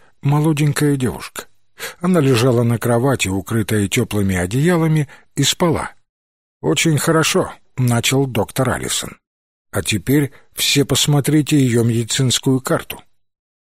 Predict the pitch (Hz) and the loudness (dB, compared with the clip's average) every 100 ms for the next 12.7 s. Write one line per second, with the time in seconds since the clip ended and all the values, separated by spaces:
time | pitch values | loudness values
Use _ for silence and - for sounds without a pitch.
0 | _ _ _ _ _ - 52 57 71 78 | _ _ _ _ _ -10 -8 -6 -6 -2
1 | 127 147 131 117 123 131 131 127 - 110 | -2 2 2 2 2 2 2 2 2 0
2 | 123 - 160 117 - 110 110 104 135 117 | 0 2 2 0 -2 -2 0 0 0 0
3 | - 120 110 - 110 101 107 92 90 104 | 0 0 -2 -2 -4 -2 -4 -2 -2 0
4 | 143 143 110 - - 78 - 120 - 127 | 0 0 -2 -10 -8 -4 -2 -2 0 0
5 | 117 - 123 127 131 - 139 117 117 - | 0 0 0 2 2 2 0 0 -2 0
6 | 131 123 - 139 - - 160 82 55 - | 0 0 -2 -2 -4 0 0 0 -6 -12
7 | _ _ _ _ _ _ _ 95 104 113 | _ _ _ _ _ _ _ -6 -4 -2
8 | 156 170 175 - 135 117 - - 101 143 | 0 2 0 0 0 0 -2 -6 -4 -4
9 | - 131 76 - 95 110 147 - - _ | -2 -2 -2 -4 -4 -2 -2 -6 -20 _
10 | 80 95 - 127 117 117 113 107 95 104 | -8 -4 0 2 2 0 0 0 0 0
11 | 139 151 156 117 95 - - 123 - - | 2 2 2 2 0 -2 -2 -2 -4 0
12 | 135 135 170 190 165 - - | 0 2 0 0 0 -2 -12